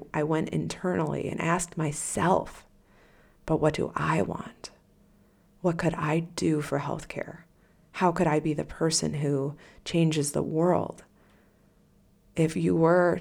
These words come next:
to be so bold and courageous and not ask externally, but rather to go internally and say, 'But what do I want? What am I willing to do if it were to afford me growth,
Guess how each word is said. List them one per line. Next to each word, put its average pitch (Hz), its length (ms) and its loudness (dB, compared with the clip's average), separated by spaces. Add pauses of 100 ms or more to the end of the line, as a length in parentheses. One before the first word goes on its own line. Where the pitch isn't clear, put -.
to - 140 -2
be 160 180 -2
so - 200 0
bold 170 380 4
and 151 160 0
courageous - 800 -2 (920)
and 165 300 2
not 165 380 4
ask - 440 0
externally, - 720 -2
but 160 160 0
rather 160 340 2
to - 160 -4
go 151 200 2
internally 165 600 0
and - 80 -6
say, - 180 -8
'But - 200 -8
what 165 160 2
do - 160 -2
I - 140 -4
want? - 560 -6 (560)
What 180 160 2
am 170 100 2
I - 100 0
willing 170 580 2
to 147 120 -8
do 147 400 -4 (1120)
if 170 180 4
it 175 100 2
were 160 180 2
to 156 120 -2
afford 156 380 -2
me 151 200 -6
growth, - 460 -4